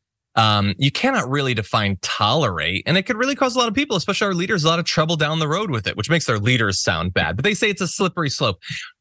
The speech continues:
Then they go on to say, "Who decides what anti-Semitism is? Who decides what association is? Who decides what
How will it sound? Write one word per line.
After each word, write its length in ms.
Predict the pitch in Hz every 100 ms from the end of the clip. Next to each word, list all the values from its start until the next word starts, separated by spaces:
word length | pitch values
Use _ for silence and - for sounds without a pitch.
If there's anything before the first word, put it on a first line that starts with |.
| -
Then 100 | 233
they 80 | 311
go 80 | 240
on 60 |
to 60 | 185
say, 200 | 170 - _
"Who 140 | - 339
decides 480 | 381 - 359 381 302
what 180 | 339
anti-Semitism 840 | 320 359 349 - 415 403 208 127 107
is? 240 | 85 - - -
Who 140 | 117
decides 440 | 127 120 151 165 175
what 80 |
association 680 | 220 254 262 285 285 330 185
is? 220 | 107 98 - - - -
Who 160 | 392
decides 460 | 381 - 226 214 143
what 220 | 151